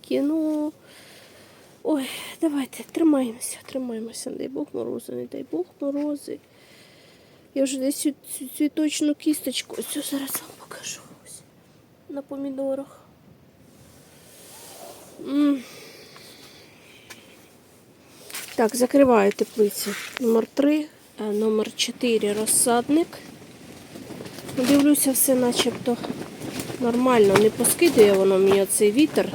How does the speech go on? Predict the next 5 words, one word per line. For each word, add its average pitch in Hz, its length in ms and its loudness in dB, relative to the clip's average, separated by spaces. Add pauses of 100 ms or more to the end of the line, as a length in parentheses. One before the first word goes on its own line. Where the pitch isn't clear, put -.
(840)
О, 349 180 4 (300)
віконечко, 269 800 0 (200)
здрастуйте. 269 1080 0 (500)
Щас 208 200 -6
закрию. 214 600 -2